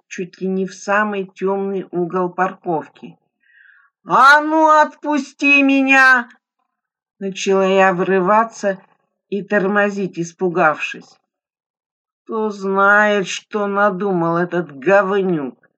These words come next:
хотя приблизительно и так было понятно. Но я на такое все равно не подписывалась. «Сама пойдешь?»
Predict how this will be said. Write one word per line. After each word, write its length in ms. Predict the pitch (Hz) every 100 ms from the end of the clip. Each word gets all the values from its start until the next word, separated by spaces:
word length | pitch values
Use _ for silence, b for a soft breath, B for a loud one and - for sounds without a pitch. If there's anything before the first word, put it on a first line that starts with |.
| _ _ _ _ _ _ _
хотя 480 | - 269 247 254 214
приблизительно 1160 | 196 202 180 202 185 208 180 175 185 180 170 - _ _ -
и 120 | 208
так 440 | 180 202 165 143
было 260 | 131 160 156
понятно. 880 | 156 175 175 160 127 - 120 107 - _ _ _ _ _ _ _ _
Но 500 | 170 170 185 185 190
я 460 | 220 247 247 208 214
на 220 | 226 254
такое 920 | 240 277 285 - 220 214 214 247 269 254 _ _ _ _ _ _
все 500 | - - - 233 226
равно 720 | 214 240 285 277 285 269 220
не 180 | 208 220
подписывалась. 1300 | 233 277 277 - 269 226 - 185 143 117 73 - _ _ _ _ _ _ _ _ _ _ _ _ _ _
«Сама 380 | - 160 175 226
пойдешь?» 560 | 294 440 247 117 -